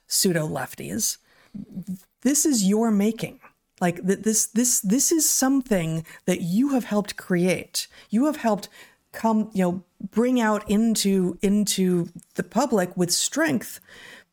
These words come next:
because you are saying things that are so insane that people are looking around going like, "What, what can I do? Maybe the only thing I can do is to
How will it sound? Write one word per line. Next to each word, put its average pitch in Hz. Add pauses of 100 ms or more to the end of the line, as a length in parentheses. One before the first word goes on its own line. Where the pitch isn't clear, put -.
(260)
because 247 (200)
you 269
are 294
saying 262
things 247
that 240
are 226
so 262
insane 240 (240)
that 214
people 254
are 208
looking 233
around 240
going 214
like, 208
"What, 208 (180)
what 220
can 285
I 247
do? 262 (220)
Maybe 247
the 254
only 233
thing 208
I 196
can 190
do 170 (300)
is 185
to 170